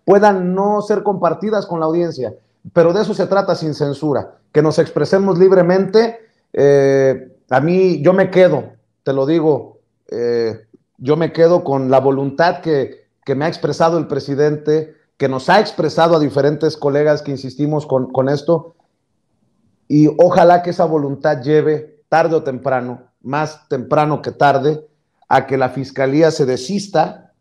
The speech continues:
o que a, a, a que el Poder Judicial no siga actuando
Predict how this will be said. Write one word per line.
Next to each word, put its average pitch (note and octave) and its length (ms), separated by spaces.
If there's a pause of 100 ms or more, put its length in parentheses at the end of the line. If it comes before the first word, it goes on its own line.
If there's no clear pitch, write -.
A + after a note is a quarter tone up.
(480)
o C3 160
que C#3 140
a, C3 220
a, B2+ 340
a C3 80
que C#3 80
el C3 80
Poder C3+ 260
Judicial D3+ 840 (380)
no C#3 200
siga D3 260
actuando C#3 840